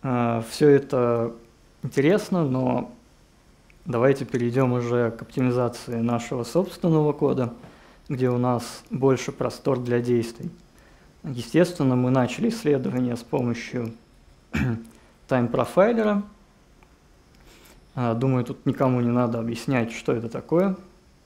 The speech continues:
А, одно из его преимуществ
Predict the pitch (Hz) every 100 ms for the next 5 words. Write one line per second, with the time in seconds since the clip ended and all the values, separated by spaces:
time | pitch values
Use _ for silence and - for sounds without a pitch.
0 | _ _ _ _ - - - _ _ _
1 | _ _ _ 131 120 120 117 117 113 113
2 | - _ - - _ _ - - _ _
3 | - _ _ _ _ _ _ _ _ -
4 | _ _ _ _ _ _ _ _ _ _
5 | _ _ - - _ - _ _ _ _
6 | - - - 311 302 127 127 131 135 120
7 | 123 127 - 127 143 190 - 151 -